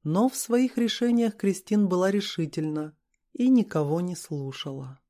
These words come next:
Из-за прически она перевела дочь на домашнее обучение и запретила выходить из дома без шляпы.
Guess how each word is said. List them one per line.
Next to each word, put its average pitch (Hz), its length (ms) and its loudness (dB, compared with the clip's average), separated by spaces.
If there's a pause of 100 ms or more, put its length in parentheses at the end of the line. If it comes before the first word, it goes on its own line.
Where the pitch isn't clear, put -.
(480)
Из-за 160 280 0
прически 160 600 -4
она 156 180 2
перевела 160 480 0
дочь 180 360 -2
на 160 120 -2
домашнее 180 600 -2
обучение 151 960 -4 (100)
и 160 60 -6
запретила 151 680 -2
выходить 196 500 -4
из 135 160 -6
дома 156 340 -2
без 156 140 -8
шляпы. 131 800 -8